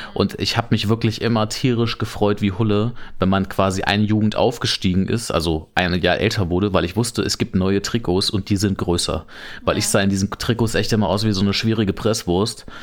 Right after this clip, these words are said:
Speaker 2: Ja.
Speaker 1: Und das war, ähm, echt immer grauenhaft, darüber, damit über den Platz zu rennen.
Speaker 2: Mhm.
Speaker 1: Ja.
Speaker 2: Was
Speaker 1: Oder
Speaker 2: war
Speaker 1: damit überhaupt sich zu zeigen.
Speaker 2: Darf ich dich fragen, was das für ein Unfall war?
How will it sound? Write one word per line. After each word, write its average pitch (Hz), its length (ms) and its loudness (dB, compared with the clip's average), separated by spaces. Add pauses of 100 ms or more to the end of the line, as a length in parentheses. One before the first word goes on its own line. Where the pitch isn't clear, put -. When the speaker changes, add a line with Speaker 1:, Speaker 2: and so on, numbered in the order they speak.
(120)
Speaker 2:
Ja. - 120 -8
Speaker 1:
Und 95 240 0
das 92 200 0
war, 95 300 2
ähm, 92 400 0 (160)
echt 101 200 -2
immer 98 180 0
grauenhaft, 92 960 -2
darüber, 95 520 0
damit 101 300 2
über 104 120 2
den 98 120 0
Platz - 360 -4
zu 82 240 -2
rennen. 80 440 -2 (200)
Speaker 2:
Mhm. - 320 -20 (180)
Speaker 1:
Ja. 85 180 -2 (200)
Speaker 2:
Was - 80 2
Speaker 1:
Oder 104 80 4
Speaker 2:
war 95 40 0
Speaker 1:
damit 95 240 2
überhaupt 90 300 0
sich 95 160 -4
zu 90 80 -6
zeigen. 85 440 -2 (180)
Speaker 2:
Darf 220 180 -6
ich 240 120 -16
dich 226 180 -16
fragen, 190 240 -8
was 208 160 -12
das 226 160 -16
für 202 100 -14
ein 190 180 -12
Unfall 262 460 -14
war? - 320 -10